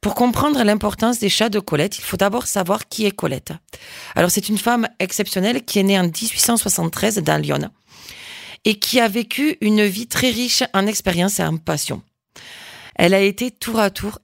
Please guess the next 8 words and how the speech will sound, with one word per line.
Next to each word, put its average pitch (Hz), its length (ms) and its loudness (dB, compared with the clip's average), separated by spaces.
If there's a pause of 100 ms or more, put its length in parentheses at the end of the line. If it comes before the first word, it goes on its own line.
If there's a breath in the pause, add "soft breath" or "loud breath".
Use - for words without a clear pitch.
(120)
écrivain, 185 520 2 (180)
actrice, - 520 -2 (400 loud breath)
journaliste 208 800 2
et 190 100 6
même 214 240 4
animatrice 185 580 2
de - 80 -4
cabaret. 156 480 -2